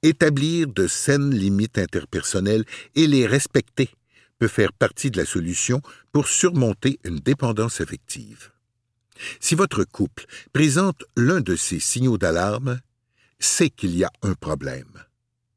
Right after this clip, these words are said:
Vous écoutez « Seize signes d'une dépendance affective », un texte de Robin Raven, paru le vingt avril deux mille vingt-trois dans le magazine Sélection du Reader's Digest.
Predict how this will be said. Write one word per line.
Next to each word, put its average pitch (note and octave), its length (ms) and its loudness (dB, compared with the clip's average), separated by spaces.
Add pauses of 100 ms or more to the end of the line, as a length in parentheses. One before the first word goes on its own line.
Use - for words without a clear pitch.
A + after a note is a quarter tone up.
(500)
Vous C3 200 2
écoutez « E3+ 520 0 (560)
Seize G#2 480 2
signes F3+ 500 -2
d'une F#2 240 -2
dépendance F#2+ 540 -2
affective », B2 640 -4 (380)
un A#2+ 120 4
texte - 420 0
de F#2+ 180 2
Robin F#2+ 340 2
Raven, A2+ 560 0 (400)
paru A#2+ 280 2
le F#2+ 120 2
vingt B2 240 2
avril A2 340 0
deux G2+ 120 0
mille A2+ 180 0
vingt-trois G#2+ 400 -2
dans F#2 160 -2
le E2+ 80 0
magazine A2+ 580 0 (300)
Sélection D3+ 680 -2
du F2 160 -4
Reader's G2+ 400 0
Digest. - 720 -8